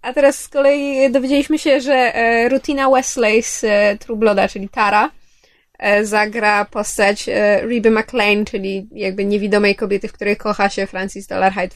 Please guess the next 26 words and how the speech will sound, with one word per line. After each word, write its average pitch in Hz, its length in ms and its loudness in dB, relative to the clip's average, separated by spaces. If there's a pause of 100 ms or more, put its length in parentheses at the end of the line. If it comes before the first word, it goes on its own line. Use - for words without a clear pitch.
(180)
w - 60 -20
książce 202 360 -14
Thomasa 202 280 -12
Harrisa. 202 420 -4 (380)
A 247 100 -4
z - 80 -8
kolei 240 360 2
żonę 262 380 2 (100)
Willa 214 220 2
Grahama, 214 540 2
ponieważ, 202 540 -2 (280)
spoiler, 208 440 0
w - 20 -12
książkach 214 400 -6
Will 208 140 -4
Graham 196 280 2
w - 60 -16
pewnym 196 200 -2
momencie 202 200 -4
ma 208 120 0
żonę, 208 320 0 (420)
e, 226 240 0
zagra, 226 680 0 (160)
e, 214 340 2
Nina 262 300 0
Arianda 220 720 0